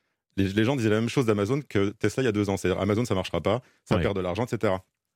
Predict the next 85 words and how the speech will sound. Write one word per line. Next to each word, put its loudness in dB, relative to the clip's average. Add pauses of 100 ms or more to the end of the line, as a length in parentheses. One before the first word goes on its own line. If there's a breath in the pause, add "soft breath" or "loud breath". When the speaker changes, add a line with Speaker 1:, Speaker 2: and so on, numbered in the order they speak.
(240)
Speaker 1:
Et 2
on 4
a 2
vu, -6
quand -2
on 2
arrive -2
sur -6
l'inflexion -2
de 2
l'exponentielle, -2
ce -12
qui -6
se -8
passe, -2
c'est -6
qu'Amazon, 0
ça -2
devient 0
maintenant -2
tentaculaire -2 (400 soft breath)
et 0
ça 0
prend -2
une 0
position 0
dominante. 0
Et -6
ben, 0
Tesla, 0
c'est, -8
il, -8
il 2
est 4
en -2
train, -2
en -4
tout -14
cas, 0
c'est -8
ce -12
que, -4 (100)
c'est -4
ce, -10 (100)
ce -2
sur -10
quoi -2
misent -2
les, 0
les -4
investisseurs, -2
c'est -12
qu'il -4
est 2
en 0
train -4
d'arriver 0
sur -4
l'inflexion -2
exponentielle. 0 (480 loud breath)
Et 2
en 0
fait, -4 (300)
en 0
multipliant -2
tous, -4
tous -2
les 4
ans 0
par 0
deux 0
la 2
production -2
et 2
le, 0
et -2
le, 0
le 2
volume 2
de, 0
le -2
volume 2
Speaker 2:
Donc 4
Speaker 1:
de 4
vente, -2